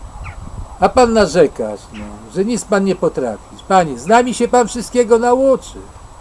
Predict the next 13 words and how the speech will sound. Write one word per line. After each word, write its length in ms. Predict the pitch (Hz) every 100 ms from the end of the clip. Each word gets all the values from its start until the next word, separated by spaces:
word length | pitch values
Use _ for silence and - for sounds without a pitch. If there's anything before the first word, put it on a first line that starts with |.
| - - - - - - - - - - - - - - - - - - - - - - - -
No 480 | 123 147 143 131 131
i, 240 | 151 202 214
no 140 | 247
i 160 | 269 277
weź 260 | 277 262
pan 240 | - 208 180
to 180 | 185 175
tego 340 | 180 180 226
i 140 | 254
szlifuj 540 | - - 339 302 240 151
pan 240 | - 107 95
to, 40 | 104
no. 400 | 98 98 -